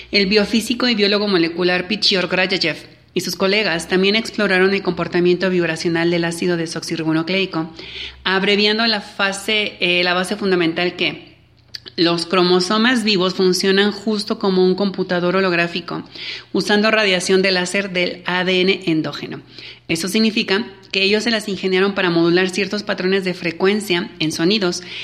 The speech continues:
en un rayo como el láser que influenció la frecuencia del ácido desoxirribonucleico y por tanto la información genética en sí misma. Ya que la estructura básica de los pares alcalinos del A D N y el idioma, como se explicó con anterioridad,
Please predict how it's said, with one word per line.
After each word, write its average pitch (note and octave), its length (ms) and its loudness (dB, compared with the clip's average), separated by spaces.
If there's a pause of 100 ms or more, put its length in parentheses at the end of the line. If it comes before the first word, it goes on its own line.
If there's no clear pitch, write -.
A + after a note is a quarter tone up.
(160)
en G3 140 4
un A3+ 120 6
rayo A3+ 300 2
como G#3 180 2
el F3+ 80 6
láser F#3 320 0
que G3 80 0
influenció F#3 580 2
la G#3 200 2
frecuencia F#3+ 520 0
del F#3 160 2
ácido G3+ 300 0
desoxirribonucleico F3+ 1160 0
y F#3 80 0
por F#3 200 -2
tanto G3+ 300 0
la G#3+ 80 0
información F3+ 560 0
genética F#3 480 -2
en F3+ 120 0
sí F3 140 -2
misma. D#3+ 380 0 (640)
Ya G#3+ 160 2
que B3+ 80 2
la B3+ 80 4
estructura G#3+ 460 2
básica G3+ 380 0
de F3+ 80 4
los E3+ 160 0
pares G3 280 -2
alcalinos F#3+ 500 2
del E3+ 240 0
A E3+ 160 0
D G#3 200 4
N F3 140 4
y E3 200 0
el D#3+ 80 2
idioma, E3+ 560 2
como D#3 220 0
se E3 120 -4
explicó E3 420 -6
con F3+ 140 0
anterioridad, G3 640 0